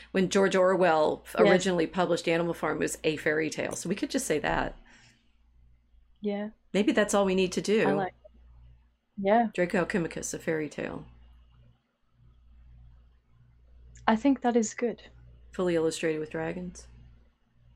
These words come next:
Speaker 2: Fully illustrated with dragons. In the, in the, in the way that the old fairy tales very much were full of horror and romance and,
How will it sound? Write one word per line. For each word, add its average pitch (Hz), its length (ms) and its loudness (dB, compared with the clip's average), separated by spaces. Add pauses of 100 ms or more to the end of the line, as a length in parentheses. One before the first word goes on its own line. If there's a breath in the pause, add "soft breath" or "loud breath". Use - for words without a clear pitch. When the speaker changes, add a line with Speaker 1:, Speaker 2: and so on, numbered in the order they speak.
(180)
Speaker 2:
Fully 226 200 6
illustrated 233 540 4
with 220 100 -2
dragons. 196 680 -4 (1300 loud breath)
In 233 100 8
the, 247 180 6
in 247 80 8
the, 247 180 6
in 247 100 10
the 240 80 10
way 247 200 8
that 226 200 4
the 226 120 6
old 226 200 6
fairy 220 260 6
tales 208 340 2
very 202 220 -2
much 202 300 -6
were 196 60 -10
full 190 220 -6
of 185 80 -6
horror 185 260 0
and 180 200 -4
romance 180 540 -4
and, 175 180 -10